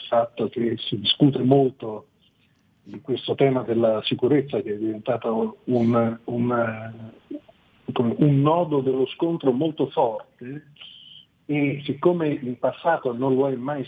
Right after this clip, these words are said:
stato a questo livello, forse era il caso di spiegare perché,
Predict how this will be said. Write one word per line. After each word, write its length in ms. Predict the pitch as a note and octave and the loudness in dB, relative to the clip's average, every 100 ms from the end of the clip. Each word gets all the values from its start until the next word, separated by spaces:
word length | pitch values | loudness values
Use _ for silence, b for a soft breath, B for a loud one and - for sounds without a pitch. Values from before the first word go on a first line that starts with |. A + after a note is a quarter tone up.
| - | -4
stato 440 | D#3 B2+ - A2 | -2 -2 -4 -12
a 60 | - | -12
questo 340 | B2 A2+ - | -10 -10 -10
livello, 840 | A#2 A#2 A#2 G2+ G#2 A2 A#2+ C3+ C3 | -6 -4 -4 -4 -10 -6 0 0 0
forse 400 | - D3 C#3+ B2+ | 0 0 0 0
era 160 | A#2+ B2+ | 0 0
il 140 | C3+ | -2
caso 320 | - B2 B2 | -2 -2 -2
di 100 | A2 | -10
spiegare 540 | - A#2 A2 A#2+ B2 - | -12 -12 -6 -4 -4 -6
perché, 520 | A2+ - - A#2 - | -10 -8 -4 -4 -6